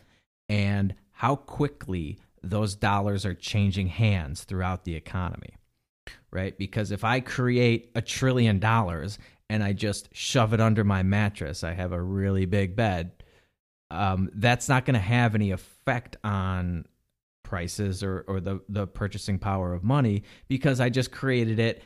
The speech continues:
and I set it aside and it's not making its way through the economy, right?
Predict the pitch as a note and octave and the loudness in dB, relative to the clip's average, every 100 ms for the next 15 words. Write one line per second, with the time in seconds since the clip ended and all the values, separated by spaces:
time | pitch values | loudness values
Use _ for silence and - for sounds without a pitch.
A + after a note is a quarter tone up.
0 | _ A2+ A2 - B2 A2+ G#2 G2+ - G2 | _ 0 0 0 0 0 0 -2 0 2
1 | G2 G2 G2 F#2+ A2 - G#2 G#2+ G2+ G#2+ | 2 2 0 0 -2 0 2 2 0 -2
2 | F#2+ - F#2+ F#2 F2+ E2 G#2 F#2+ F2+ D#2+ | -4 -6 -6 -4 -4 -6 -6 -4 -4 -8
3 | - G#2+ G2 E2+ - - _ _ _ _ | -6 -2 -2 -2 -8 -18 _ _ _ _
4 | F2 F2 F2+ | -10 -8 -8